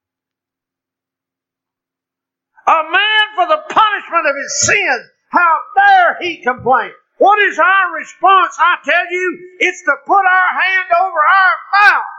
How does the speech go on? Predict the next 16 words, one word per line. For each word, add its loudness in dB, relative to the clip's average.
Jeremiah -4
in -14
the -4
Lamentation -6
says, -2
"How, -4
how -6
dare 0
a -10
man -6
to -10
complain -10
when -20
God -2
is -14
exacting -10